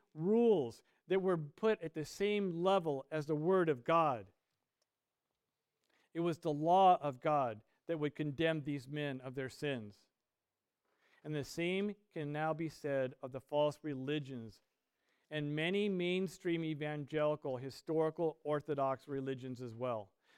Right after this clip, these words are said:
The ones that ordain women, that celebrate homosexuality, that don't hold the church membership,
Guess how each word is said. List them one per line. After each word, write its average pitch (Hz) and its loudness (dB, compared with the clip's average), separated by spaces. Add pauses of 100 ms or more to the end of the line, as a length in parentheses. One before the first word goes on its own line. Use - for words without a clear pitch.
The 185 4
ones 190 2
that 190 4
ordain 180 2
women, 160 -4 (480)
that 185 0
celebrate 190 4
homosexuality, 165 0 (320)
that 180 2
don't 214 4
hold 220 0
the 165 0
church 156 -2
membership, 139 -6